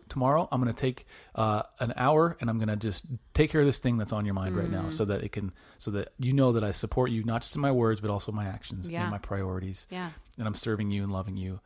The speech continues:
Speaker 1: like, before I'm serving and loving
Speaker 2: Right.
Speaker 1: other things, other
Speaker 2: Right.
Speaker 1: people." Um, so that's
Speaker 2: Would it be
Speaker 1: interesting.
Speaker 2: a stretch to say that, um,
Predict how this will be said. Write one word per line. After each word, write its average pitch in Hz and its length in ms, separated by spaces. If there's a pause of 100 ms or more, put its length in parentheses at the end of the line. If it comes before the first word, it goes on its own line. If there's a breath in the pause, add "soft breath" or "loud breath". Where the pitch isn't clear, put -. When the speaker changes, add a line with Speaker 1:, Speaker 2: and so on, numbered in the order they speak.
(420 soft breath)
Speaker 1:
like, 107 280
before 107 560
I'm 107 120
serving 101 360
and 92 220
loving 101 260
Speaker 2:
Right. 101 80
Speaker 1:
other 107 120
things, - 500
other 104 160
Speaker 2:
Right. 127 180
Speaker 1:
people." - 140 (560 loud breath)
Um, 98 160
so 104 260
that's - 400 (200)
Speaker 2:
Would 220 160
it 240 100
be 277 80
Speaker 1:
interesting. - 40
Speaker 2:
a 254 40
stretch - 440
to 180 80
say 156 340
that, - 600
um, 147 460